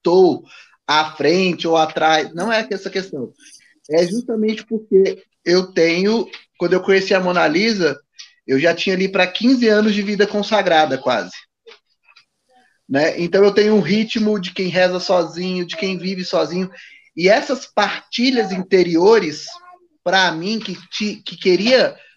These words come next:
ser celibatário, que queria viver uma vida sozinha,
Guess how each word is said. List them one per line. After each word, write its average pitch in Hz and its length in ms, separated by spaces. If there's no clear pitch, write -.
ser - 200
celibatário, 175 1000
que - 120
queria 185 580
viver 170 280
uma 165 180
vida 160 280
sozinha, 156 640